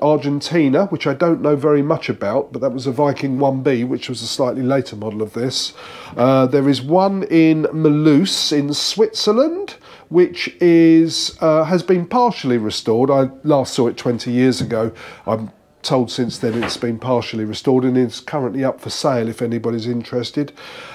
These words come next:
And then there's one more Viking, which is in Johannesburg in South Africa,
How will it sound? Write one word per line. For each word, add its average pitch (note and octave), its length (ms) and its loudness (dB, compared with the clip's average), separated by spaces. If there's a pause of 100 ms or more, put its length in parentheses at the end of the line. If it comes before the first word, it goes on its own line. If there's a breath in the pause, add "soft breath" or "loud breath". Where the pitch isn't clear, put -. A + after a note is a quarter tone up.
And C#3 160 2
then E3 160 6
there's D#3+ 180 4
one G3 300 2
more G3 260 4
Viking, D#3+ 720 0
which F#3 200 0
is F#3 200 0
in F#3 260 2
Johannesburg D3 1000 2
in A#2+ 80 -2
South C3+ 300 0
Africa, C#3 580 0